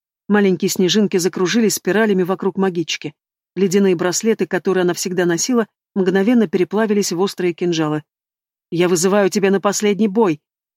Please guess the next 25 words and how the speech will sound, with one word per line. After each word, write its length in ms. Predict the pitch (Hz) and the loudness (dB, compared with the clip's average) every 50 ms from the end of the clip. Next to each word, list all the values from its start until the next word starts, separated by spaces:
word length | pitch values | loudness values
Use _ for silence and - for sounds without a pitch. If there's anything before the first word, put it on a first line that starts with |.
| _ _ _ | _ _ _
яростно 480 | 180 170 214 254 254 214 - - 202 170 | -4 -2 0 0 0 0 -2 -2 -2 -2
прокричала 560 | - 190 180 - 190 180 - - 196 185 180 | -2 -4 -2 0 -2 -2 0 0 0 0 0
Наташа, 480 | 180 180 165 - - 277 262 - 247 | 0 -2 -2 -2 -2 -2 -2 -2 -2
и 180 | 240 - - 214 | -4 -4 -6 -8
столовую 540 | - - - 190 175 190 233 247 214 214 196 | -10 -6 -4 -4 -2 0 0 0 0 0 0
окунула 460 | 180 - - 196 190 214 226 214 190 | -2 -2 -2 0 2 2 2 0 0
в 40 | 170 | -2
вязкую 460 | 160 180 202 196 - - - 196 185 | -2 -2 -4 -4 -4 -6 -6 -6 -6
тишину. 460 | - - 180 - - 190 180 160 139 - _ _ _ _ _ _ _ _ _ _ _ _ _ _ _ _ _ _ _ _ _ _ _ _ _ | -6 -6 -6 -4 -4 -2 -2 -2 -4 -6 _ _ _ _ _ _ _ _ _ _ _ _ _ _ _ _ _ _ _ _ _ _ _ _ _
Ангалая 400 | - 175 180 165 185 185 190 185 | 0 0 2 2 4 4 2 2
побледнела, 640 | - 196 175 190 202 190 170 190 190 170 147 143 139 - _ _ _ _ | 0 -2 -2 0 0 0 0 0 0 0 0 -4 -6 -10 _ _ _ _
поднялась 500 | - 214 175 170 185 180 208 233 226 - | -2 0 2 2 2 2 2 0 0 0
и 40 | 220 | -2
оглянулась 500 | 190 175 180 185 190 214 214 208 196 - | -2 0 0 0 2 2 2 0 -2 -4
в 40 | - | -4
поисках 420 | - 190 180 170 - - 175 165 | -2 -2 0 -2 -2 -4 -6 -4
защиты. 480 | 165 175 170 - - - 156 - - - _ _ _ _ _ _ _ _ | -2 -2 -4 -4 -4 -6 -8 -10 -14 -18 _ _ _ _ _ _ _ _
По 80 | - 202 | 0 2
меркам 380 | 214 254 285 269 - 233 214 | 4 4 4 2 2 0 0
Карастели 520 | - - 196 190 175 - - - 269 233 208 | 0 0 0 0 -2 -4 -4 -2 -2 0 0
она 220 | - - 196 202 | 0 0 0 0
не 100 | 208 220 | 0 0
была 240 | 202 247 254 240 196 | 0 0 -2 -2 -2
слабой 300 | - - 185 175 170 180 | -2 -4 -6 -4 -2 -2
магичкой, 580 | 185 196 190 190 180 - - - - 151 151 | -2 -2 -4 -4 -6 -6 -8 -6 -6 -6 -8